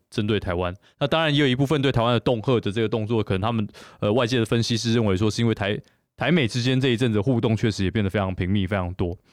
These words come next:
所以有这样的，这样的目的。那当然我觉得看，如果，如果我们光就两岸的政治角度上面来看，它并不是只有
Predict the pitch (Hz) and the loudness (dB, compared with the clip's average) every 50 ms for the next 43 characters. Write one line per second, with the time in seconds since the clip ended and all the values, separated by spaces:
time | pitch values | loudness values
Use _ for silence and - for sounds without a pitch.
0 | _ - - - - 139 131 120 98 - 143 120 107 107 98 98 92 - - - | _ -20 -12 -2 0 2 2 2 2 0 0 0 0 0 0 -2 -2 -4 -2 -2
1 | 117 104 98 98 101 101 95 92 - 90 87 - _ - - - - - - - | -2 -2 -2 -4 -4 -6 -6 -6 -6 -8 -8 -10 _ -20 -20 -20 -20 -20 -6 -2
2 | 190 208 220 196 170 151 131 113 143 165 - 175 170 147 135 156 165 127 110 104 | 0 2 2 4 4 4 4 4 2 2 2 2 2 2 4 4 4 4 2 0
3 | - - - - 147 135 127 117 110 110 117 160 156 156 160 151 170 156 135 120 | -2 -10 -6 0 2 2 2 2 2 0 2 2 2 2 2 2 2 2 4 4
4 | 110 101 104 123 120 110 104 - 123 110 113 101 104 87 95 110 101 123 110 107 | 2 2 0 0 -2 0 0 0 0 0 0 -2 -2 0 0 0 0 0 0 0
5 | 101 92 90 - 120 110 - - 185 190 220 196 180 185 - 156 151 - - 135 | 0 -2 -2 -4 -4 -2 0 -2 0 2 2 2 2 2 0 -2 -2 0 0 0
6 | 127 98 | 0 0